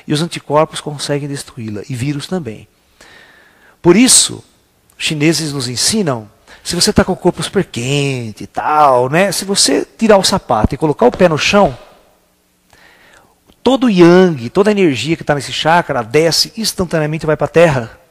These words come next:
pelo choque energético, isso aqui fica zero. À tarde, você já tá com a garganta irritada.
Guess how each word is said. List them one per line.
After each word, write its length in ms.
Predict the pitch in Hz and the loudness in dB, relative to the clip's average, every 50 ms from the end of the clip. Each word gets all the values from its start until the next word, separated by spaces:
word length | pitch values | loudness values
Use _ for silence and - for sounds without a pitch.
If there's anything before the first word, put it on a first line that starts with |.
| _ _ _ _ _ _ _ _ _ - | _ _ _ _ _ _ _ _ _ -6
pelo 160 | - 147 143 | -4 -2 -2
choque 240 | - - 151 143 147 | 2 2 2 2 2
energético, 500 | 139 143 135 123 139 180 180 170 - - | 2 2 2 4 4 4 4 4 2 -6
isso 140 | 151 - 165 | -4 -4 -4
aqui 160 | - - 175 | -4 -6 -8
fica 200 | - - - 175 | -8 -2 0 0
zero. 440 | 151 127 151 143 139 135 127 120 107 _ _ _ _ _ _ - - - - | 0 2 2 2 2 2 0 -4 -10 _ _ _ _ _ _ -20 -18 -6 -2
À 100 | - 196 | -2 -2
tarde, 480 | - - - 196 190 190 196 175 196 180 | -2 0 2 2 4 4 2 0 -4 -10
você 100 | - - | -8 -6
já 120 | 180 190 175 | -6 -4 -2
tá 100 | - 175 | -2 0
com 80 | 170 175 | 2 2
a 60 | 165 | 2
garganta 340 | 151 160 139 147 156 147 156 | 2 0 0 0 -2 -2 -2
irritada. 560 | 131 143 - - 92 87 165 - - - | -8 -8 -8 -10 -10 -10 -12 -16 -20 -20